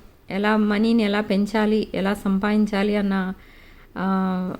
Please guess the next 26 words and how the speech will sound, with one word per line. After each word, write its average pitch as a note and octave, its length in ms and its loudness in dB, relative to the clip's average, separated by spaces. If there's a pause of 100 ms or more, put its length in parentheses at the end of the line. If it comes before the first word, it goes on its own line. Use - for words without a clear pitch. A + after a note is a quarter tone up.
ఆలోచనలోనే A3 600 2
ఉంటున్నారు G#3 440 0
ఇటు F#3+ 160 -2
మీరు, A3 320 2
అటు G#3+ 260 2
మీ G3 140 0
పర్సన్ G3+ 420 0
కూడా. G#3 280 0 (1200)
So, A#3 100 2
ఇది A3 500 0 (2250)
ఎందుకు C4+ 340 4
అనంటే D4+ 360 4
మీరు A3 360 2 (300)
ఫ్యూచర్లో D4 420 2
మీకు B3+ 220 2
ఫైనాన్షియల్ B3 580 2
ప్రాబ్లమ్స్ A3+ 420 0
అనేవి G#3+ 220 2
రాకుండా F#3 500 0
ఉండడానికి G#3 540 0
మీరు G#3 280 2
ఎంత F#3+ 180 -2
జాగ్రత్తగా F#3+ 560 -2
ఉంటున్నారు. F3+ 540 -4
ఓకే, A3 320 -4 (760)
so, D#4 280 4